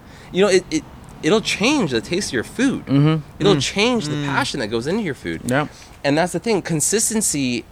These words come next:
Speaker 1: is w-, literally the number one thing. You
Speaker 2: Mm-hmm.
Speaker 1: ask any chef, you ask any person, you ask anyone that's passionate about food, consistency will become
Speaker 2: Yeah.
Speaker 1: the first thing.
Speaker 3: Mm.
Speaker 1: Because if you can't,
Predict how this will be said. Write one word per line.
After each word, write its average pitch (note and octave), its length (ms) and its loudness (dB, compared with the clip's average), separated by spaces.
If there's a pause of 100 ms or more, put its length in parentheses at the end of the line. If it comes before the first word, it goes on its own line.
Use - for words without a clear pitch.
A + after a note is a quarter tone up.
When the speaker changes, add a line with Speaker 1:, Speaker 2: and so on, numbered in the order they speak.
(140)
Speaker 1:
is C#3 340 4
w-, A#2+ 320 -10 (360)
literally D#3 960 2
the D#3+ 260 -2
number E3+ 500 2
one E3+ 380 0
thing. - 340 -4
You C3+ 80 2
Speaker 2:
Mm-hmm. C#3+ 100 6
Speaker 1:
ask G#3 240 0
any A3+ 200 2
chef, G3 400 -4
you C#3+ 120 -4
ask B2+ 220 -4
any D#3 220 -6
person, D3 500 -6 (440)
you D#3 80 4
ask C#3+ 200 -2
anyone E3+ 320 4
that's C#3+ 140 0
passionate A#2 440 -4
about C3 100 -2
food, D3 280 -4 (180)
consistency D3+ 920 -2
will A2 140 0
become G2+ 760 -4
Speaker 2:
Yeah. F3 160 2 (400)
Speaker 1:
the B2+ 140 -4
first B2 500 -4
thing. E2 220 -12 (240)
Speaker 3:
Mm. C#3+ 100 -2
Speaker 1:
Because D3 360 2
if D3+ 160 -4
you F3 140 -6
can't, G3 280 -4